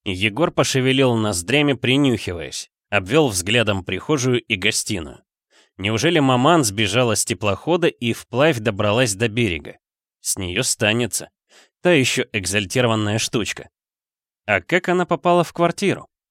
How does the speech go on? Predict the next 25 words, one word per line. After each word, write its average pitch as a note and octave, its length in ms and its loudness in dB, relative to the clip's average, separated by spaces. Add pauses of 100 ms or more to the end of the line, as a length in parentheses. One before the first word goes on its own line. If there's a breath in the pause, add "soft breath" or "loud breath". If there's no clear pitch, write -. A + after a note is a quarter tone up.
(840)
Нет, F#2+ 420 -6 (180)
ерунда. F2+ 640 -4 (540)
Он A#2+ 160 2
сам D#3+ 300 2
посадил B2+ 480 0
её A2+ 340 0
на C#3 220 2
борт, D#2+ 260 -10
проводил G2+ 500 -2
до G2+ 140 -4
каюты A2 560 -2 (220 loud breath)
и A#2+ 100 -6
помахал A2+ 540 0
рукой C#3 320 0
на A#2+ 120 0
прощание. A#2+ 680 -2 (680)
Сутки - 500 -2
это G#2+ 260 0
точно, D#3+ 420 -2
ей G2+ 280 -2
с - 140 -2
палубы C3+ 440 0
никуда G#2+ 440 -2
не A2 160 0
выбраться. A2 600 -6